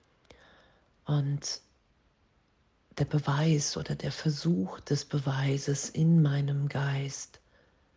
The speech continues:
ich bin ewig, wir sind ewig, du bist ewig schöpferisch in Gott. Und für einen Augenblick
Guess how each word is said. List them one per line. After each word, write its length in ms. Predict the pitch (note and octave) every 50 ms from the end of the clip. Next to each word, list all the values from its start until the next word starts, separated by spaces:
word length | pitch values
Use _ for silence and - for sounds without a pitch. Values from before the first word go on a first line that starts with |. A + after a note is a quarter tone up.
| _ _ _ _ _ _ _ _ _ _ _ _ _ _ _ _ _ _ _ _ _ _ _ _ _ _ _ _ _ _ _ _ _ _ _ _ _ _ _ _ _ _ _ _ _ _ _ _ -
ich 380 | - - - - - - - -
bin 180 | - - D#3 D#3
ewig, 580 | - D#3 E3 F3 D#3+ - D3+ D3+ - - - -
wir 100 | - D3
sind 380 | C#3+ C#3+ D3 D3 D#3 D3 - -
ewig, 460 | D3+ D#3 D#3 D#3 D3 D3+ C#3+ - -
du 120 | - - C#3+
bist 280 | - D#3 - - -
ewig 360 | - D3+ D#3 D3 - D#3 -
schöpferisch 680 | - - - - - - - - D#3 D3 D#3+ D#3 - -
in 160 | D3+ D3+ D#3
Gott. 420 | D3+ - E3 F3 E3+ E3+ - - - _ _ - - - - - - - - - - _ _ -
Und 120 | - D3 C#3
für 200 | - - - -
einen 300 | C#3+ C#3+ D3 D3 D3 -
Augenblick 760 | - C#3+ D3 D#3+ D#3 E3 D3+ C#3+ C#3+ D3 D3 C#3+ - -